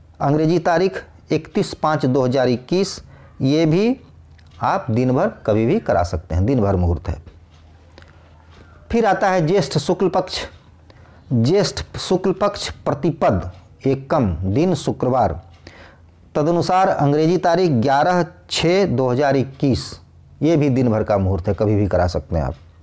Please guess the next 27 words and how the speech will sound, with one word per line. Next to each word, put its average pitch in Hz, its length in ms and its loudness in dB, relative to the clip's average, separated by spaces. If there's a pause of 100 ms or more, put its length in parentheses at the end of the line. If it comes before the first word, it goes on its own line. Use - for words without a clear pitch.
(540)
सब 208 260 0
मुहूर्त 202 240 2
दिन 170 240 2
भर 151 140 2
का 139 160 2
है, 131 80 4
जो 165 160 2
दिन 175 200 2
भर 170 140 2
का 170 120 0
नहीं 160 200 2
होगा 180 200 2
उसमें 143 300 2
मैं 190 180 0
आपको 120 320 -2
बता 95 220 0
दूंगा। 82 300 -2 (1700)
उसके 185 300 0
बाद 185 380 2 (2000)
फिर 180 160 2
है 190 180 2
ज्येष्ठ 190 320 0
शुक्ल 196 340 0
पक्ष 185 320 -2
में 196 140 2
ही 202 140 2
तिथि 175 560 -2